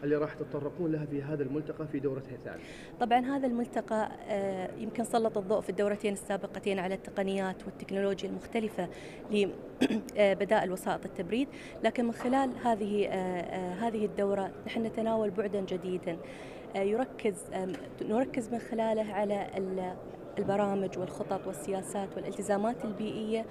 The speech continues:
Speaker 2: نركز من خلاله على دور البحث العلمي في تطوير التقنيات الخاصة ببدائل، آه، غازات التبريد والتقنيات الحديثة المتاحة لهذه البدائل.
Speaker 1: إن مساعي دولة الإمارات العربية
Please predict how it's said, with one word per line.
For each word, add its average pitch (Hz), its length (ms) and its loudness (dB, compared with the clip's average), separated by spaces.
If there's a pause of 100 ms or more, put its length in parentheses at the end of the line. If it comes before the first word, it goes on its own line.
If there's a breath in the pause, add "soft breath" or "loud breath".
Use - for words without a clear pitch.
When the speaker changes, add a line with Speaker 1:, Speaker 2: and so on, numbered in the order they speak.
(340 loud breath)
Speaker 2:
نركز 214 360 0
من 214 80 -2
خلاله 220 380 2
على 214 220 2
دور 277 260 4
البحث 233 420 0
العلمي 226 540 2 (200)
في 220 200 0 (340 loud breath)
تطوير 220 480 4 (160)
التقنيات 202 680 2 (140)
الخاصة 196 480 -2
ببدائل، 185 1400 0
آه، 170 580 0
غازات 180 380 0
التبريد 196 500 -2 (340 loud breath)
والتقنيات 262 960 2
الحديثة 247 400 0
المتاحة 226 500 0
لهذه 185 360 2
البدائل. - 540 -4 (440)
Speaker 1:
إن 226 280 10
مساعي 151 540 10
دولة 151 380 12
الإمارات 156 560 8
العربية 143 600 6